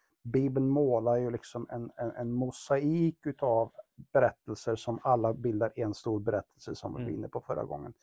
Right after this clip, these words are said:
Speaker 2: Ja.
Speaker 1: Men vad är drivkraften? Vad är liksom, vad är det som får honom att göra det han gör?
Speaker 2: Ja, den,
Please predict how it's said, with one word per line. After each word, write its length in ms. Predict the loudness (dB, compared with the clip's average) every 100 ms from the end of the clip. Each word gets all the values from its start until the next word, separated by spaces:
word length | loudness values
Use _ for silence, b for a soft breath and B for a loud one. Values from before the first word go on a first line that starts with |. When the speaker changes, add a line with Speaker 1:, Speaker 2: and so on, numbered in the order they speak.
| -12
Speaker 2:
Ja. 180 | -6 -2
Speaker 1:
Men 100 | 2
vad 100 | 4
är 40 |
drivkraften? 640 | 4 2 2 -4 -4 -4
Vad 160 | 2 2
är 60 | 2
liksom, 380 | -2 -4 -8 -8 _ _ 4
vad 120 | 6
är 40 |
det 80 | 6
som 200 | 2 -8
får 320 | -2 4 4
honom 160 | 4 -2
att 120 | -2
göra 200 | 0 0
det 80 | -4
han 100 | -6
gör? 200 | -10 -14 _ _ _ _ _ _ _ _ _ _ _ _ _ _ -12
Speaker 2:
Ja, 120 | -8
den, 240 | -6 -8